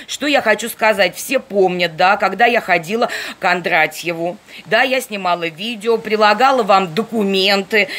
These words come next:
всем раздавала желающим копии учётной кар-, карточки, копию ответов.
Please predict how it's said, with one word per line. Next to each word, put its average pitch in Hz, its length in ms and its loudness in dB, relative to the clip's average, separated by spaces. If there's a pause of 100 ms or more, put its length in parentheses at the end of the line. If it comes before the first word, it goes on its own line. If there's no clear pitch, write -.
(140)
всем 277 280 0
раздавала 208 560 2
желающим 202 560 -4
копии 214 420 -2
учётной 196 520 -2
кар-, 175 400 2
карточки, 180 540 -2
копию 240 440 -8
ответов. 170 640 -4